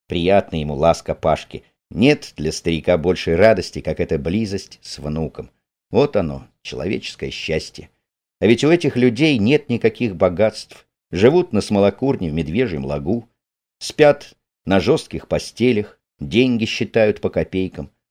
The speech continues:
плохо одеты, да и едят, видимо, не очень-то сытно. И все-таки они по-настоящему счастливы своими добрыми делами —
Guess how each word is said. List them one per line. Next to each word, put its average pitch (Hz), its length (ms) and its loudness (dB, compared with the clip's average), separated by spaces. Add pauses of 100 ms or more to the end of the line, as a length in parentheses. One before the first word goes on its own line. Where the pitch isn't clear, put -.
(140)
плохо 147 340 4
одеты, 107 460 2
да 73 120 -2
и 104 40 2
едят, 110 420 2
видимо, 87 300 -4
не 104 80 0
очень-то 98 360 -4
сытно. 117 540 -4 (280)
И 98 100 -2
все-таки 110 480 -2
они 117 400 0 (300)
по-настоящему 98 760 -2
счастливы 104 760 -2 (300)
своими 104 420 -2
добрыми 95 480 0
делами — 90 560 0